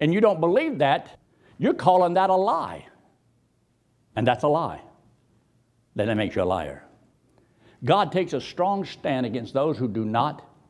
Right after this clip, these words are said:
believe the truth. Look what he says there in chapter three of the book of Romans. Now look what he says there in, uh, verse three.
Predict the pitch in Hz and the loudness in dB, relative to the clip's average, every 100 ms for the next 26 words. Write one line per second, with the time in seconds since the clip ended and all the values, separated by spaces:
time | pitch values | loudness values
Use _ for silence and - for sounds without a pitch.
0 | _ - 78 87 87 107 104 104 _ _ | _ -6 -4 -2 -4 -6 -10 -20 _ _
1 | 147 139 220 - - - _ - - - | -8 -4 -4 -4 -8 -20 _ -20 -20 -20
2 | 113 156 226 208 151 170 143 143 127 101 | -4 -2 2 0 0 0 0 0 0 0
3 | 147 131 - 107 - 110 101 64 - - | -2 -2 -4 -8 -4 -2 0 -2 -10 -20
4 | _ - - 104 104 101 95 95 78 67 | _ -20 -6 -2 0 0 0 0 -2 -6
5 | - - _ - _ - - _ _ _ | -14 -20 _ -20 _ -20 -20 _ _ _
6 | _ 123 139 196 185 143 165 147 131 117 | _ 0 2 2 0 0 0 0 0 0
7 | 120 131 139 127 131 131 123 127 120 135 | 0 0 2 2 2 2 0 -2 0 0
8 | 120 - 135 147 190 | -2 -2 0 2 0